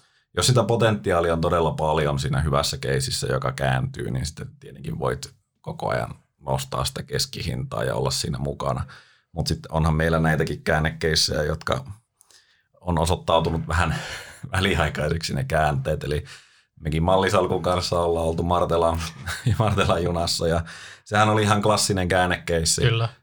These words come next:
Speaker 1: Meni erinomaisesti, luvut tuki sitä tarinaa, osakekurssi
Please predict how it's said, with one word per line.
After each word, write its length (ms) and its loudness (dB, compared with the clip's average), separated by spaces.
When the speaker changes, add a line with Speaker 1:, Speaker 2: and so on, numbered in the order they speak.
Speaker 1:
Meni 300 2
erinomaisesti, 1000 2
luvut 360 0
tuki 320 0
sitä 200 0
tarinaa, 640 0
osakekurssi 960 -2